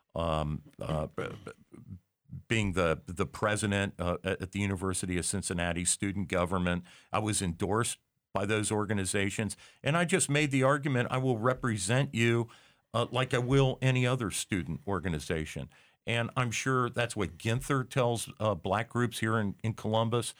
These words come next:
I'm sure that's what, uh, Sherrod Brown tells black groups in, in the state of Ohio. And, and, and, and what I don't understand is the, this whole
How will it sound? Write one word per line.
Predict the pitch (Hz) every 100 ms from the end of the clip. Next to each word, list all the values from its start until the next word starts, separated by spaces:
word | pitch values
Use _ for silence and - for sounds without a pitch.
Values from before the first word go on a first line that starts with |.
| - - _ 110
I'm | 107
sure | 90 110 107
that's | 98 90 90 -
what, | 90 92 -
uh, | 85
Sherrod | 76 - 110 107 80
Brown | 90 101 120 131
tells | - 117 110
black | - 104 110
groups | - 117 113
in, | 110 107 - - - _ -
in | 107
the | 95
state | - 117
of | 107
Ohio. | 101 95 101 107 110 - -
And, | 113 -
and, | 117 -
and, | 127 117 -
and | 127 123 117 - -
what | 117 139 123 127
I | 123
don't | 135 143
understand | 135 113 - - 120 117 104
is | 104 92
the, | - 104 -
this | 90 95 -
whole | 98